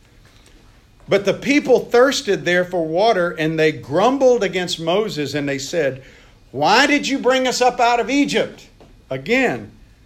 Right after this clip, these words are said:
to kill us and our children and our livestock with thirst?" There's no faith there. Their faith is so paper thin.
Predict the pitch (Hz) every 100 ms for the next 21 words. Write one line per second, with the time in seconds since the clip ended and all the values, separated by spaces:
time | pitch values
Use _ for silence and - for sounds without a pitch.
0 | - - - - _ - 160 160 - 262
1 | 240 160 151 - 156 139 - 226 226 240
2 | 220 175 151 151 165 190 196 - 202 190
3 | 185 165 202 180 120 - - - _ -
4 | 262 247 294 285 - 320 294 - 214 175
5 | 120 - _ - - _ _ _ _ _
6 | _ _ - _ - _ _ - 294 294
7 | 294 285 247 208 - - 285 294 285 -
8 | - 254 285 285 262 - - 285 269 156
9 | 110